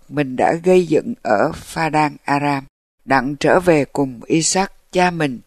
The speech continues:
ở Canaan. Trong lúc La-ban mất đi hớt lông chiên người, thì Ra-chen ăn cắp các pho tượng thờ trong nhà của cha mình. Gia-cốp gạt La-ban vì không nói rằng mình muốn đi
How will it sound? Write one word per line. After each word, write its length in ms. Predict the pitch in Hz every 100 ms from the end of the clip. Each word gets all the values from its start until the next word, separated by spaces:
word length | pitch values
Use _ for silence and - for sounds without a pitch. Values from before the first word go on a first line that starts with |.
| _
ở 280 | - 117 131 - -
Canaan. 580 | 151 143 143 131 139 127 _ _ _ _ _ _ -
Trong 180 | 180
lúc 260 | 175 208 -
La-ban 680 | 175 160 151 156 156 151 147 -
mất 260 | 196 -
đi 100 | 180
hớt 300 | 170 202 -
lông 220 | 180 165 160
chiên 380 | - 175 165 151 -
người, 380 | 143 139 123 104 - _ _ _ -
thì 480 | 170 160 147 135 123
Ra-chen 680 | 123 180 180 - 185 180 -
ăn 160 | 165
cắp 300 | 160 233 208
các 160 | - 226
pho 180 | 220 175
tượng 360 | - 156 113 117
thờ 340 | 143 139 117 -
trong 160 | 160 165
nhà 360 | 160 151 123 -
của 120 | - -
cha 180 | 180 170
mình. 260 | 156 123 95 _ _ _ _ _ _ _
Gia-cốp 640 | 185 190 - 214 233 -
gạt 260 | 147 131 -
La-ban 560 | - 165 165 170 170 160 _ _ _ _ _
vì 400 | 160 151 143 135
không 280 | 120 185 190
nói 160 | 185 214
rằng 380 | 185 156 131
mình 140 | 135 135
muốn 300 | 147 175 208
đi 140 | 180